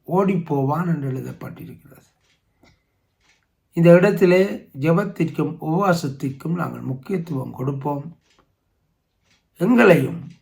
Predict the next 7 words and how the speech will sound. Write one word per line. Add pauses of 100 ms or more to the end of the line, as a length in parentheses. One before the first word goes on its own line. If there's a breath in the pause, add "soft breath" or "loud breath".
மற்றவர்களையும் (320)
பிசாசின்
கட்டுக்களில்
இருந்து,
கண்ணிகளில்
இருந்து
விடுதலையாக்குவோம்.